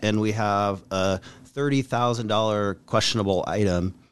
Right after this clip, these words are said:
thirty ti-, thirty thousand times four is a hundred twenty thousand, if my math's right.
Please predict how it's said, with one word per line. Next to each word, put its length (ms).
thirty 300
ti-, 240
thirty 280
thousand 360
times 260
four 160
is 60
a 40
hundred 240
twenty 260
thousand, 520
if 100
my 60
math's 320
right. 240